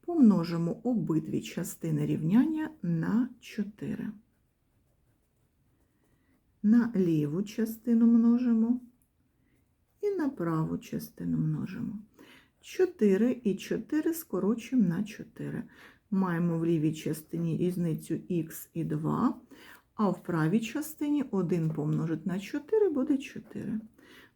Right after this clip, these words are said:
Перенесемо доданок мінус два у праву частину, змінивши знак на протилежний. Отримаємо чотири додати два — шість.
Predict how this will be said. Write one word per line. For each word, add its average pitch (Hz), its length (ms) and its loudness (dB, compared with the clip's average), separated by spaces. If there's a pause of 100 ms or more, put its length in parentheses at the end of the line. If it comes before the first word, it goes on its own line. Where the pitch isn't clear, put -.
Перенесемо 233 600 4
доданок 160 540 -2
мінус 156 320 -2
два 269 480 -2 (140)
у 202 120 -6
праву 156 420 0
частину, 294 640 -6
змінивши 160 560 -2
знак 269 340 -2
на 269 140 -2
протилежний. 160 840 -4 (600)
Отримаємо 175 640 -2
чотири 165 640 -4 (200)
додати 156 420 -4
два — 330 320 -2
шість. - 560 -6